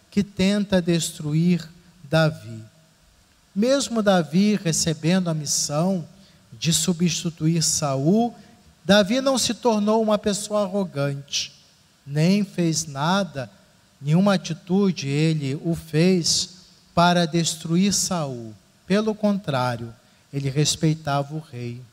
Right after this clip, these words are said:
No relato de hoje, poderia ter eliminado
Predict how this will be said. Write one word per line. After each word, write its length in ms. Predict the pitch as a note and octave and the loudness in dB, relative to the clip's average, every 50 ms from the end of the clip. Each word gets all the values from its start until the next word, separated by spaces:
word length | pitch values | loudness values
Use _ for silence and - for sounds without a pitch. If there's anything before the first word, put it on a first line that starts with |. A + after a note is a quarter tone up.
| _ _ _ _ _ _ _ _ _ _ _ _ _ | _ _ _ _ _ _ _ _ _ _ _ _ _
No 280 | C3+ C#3+ D#3+ F3+ F#3+ F#3 | -2 2 4 6 6 6
relato 720 | D3+ E3 D#3 C#3+ C#3+ C#3+ D3+ D#3+ E3 D#3+ E3 - D3+ C#3+ | 4 4 2 2 2 4 4 6 4 4 2 -2 -8 -10
de 120 | C3+ C#3 | -6 -4
hoje, 560 | C#3+ D3 E3 F#3 F#3+ F3+ D#3+ - - C3+ - - - - - _ _ | -2 0 2 4 4 4 2 0 -4 -8 -12 -16 -20 -20 -20 _ _
poderia 400 | - E3+ E3 D#3+ E3+ F3+ G3 G3 | 0 2 4 4 4 4 4 2
ter 140 | G3 - G3 | 2 2 2
eliminado 1040 | G3 G3 G3 F#3+ G3 G3 G3 F#3+ F#3 F#3 F3+ G3 A3 A#3+ A#3+ A3 G#3 A3 G#3+ G3 F#3+ | 2 4 4 4 4 4 4 4 4 4 4 4 4 4 2 2 0 -2 -2 -2 -4